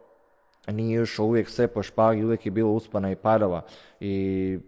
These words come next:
i čovjek griješi i radi razno razne greške i pogreške i uči i sve to stoji. Uostalom, ko je, ko je bez grijeha, nego ba-,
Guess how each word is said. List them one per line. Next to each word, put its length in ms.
i 180
čovjek 400
griješi 580
i 120
radi 340
razno 320
razne 340
greške 760
i 60
pogreške 840
i 160
uči 420
i 60
sve 240
to 160
stoji. 440
Uostalom, 760
ko 160
je, 160
ko 140
je 80
bez 180
grijeha, 340
nego 220
ba-, 200